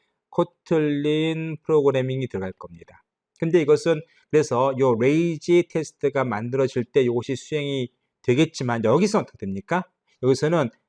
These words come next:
by 레이지라는 이 코드와 그리고,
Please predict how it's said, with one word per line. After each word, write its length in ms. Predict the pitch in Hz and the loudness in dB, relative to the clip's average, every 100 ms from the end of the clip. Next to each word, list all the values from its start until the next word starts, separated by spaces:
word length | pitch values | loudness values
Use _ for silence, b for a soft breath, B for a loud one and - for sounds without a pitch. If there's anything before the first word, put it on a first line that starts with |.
| _ _ | _ _
by 460 | 123 143 196 196 185 | 0 0 2 2 2
레이지라는 580 | 147 139 135 139 139 123 | 2 -2 -2 -2 0 -4
이 460 | 135 165 170 165 _ _ | -6 -4 -2 -2 _ _
코드와 840 | _ 165 156 156 156 104 113 117 92 | _ -2 0 2 2 2 2 0 -4
그리고, 540 | - 131 156 180 190 | -6 -4 2 4 2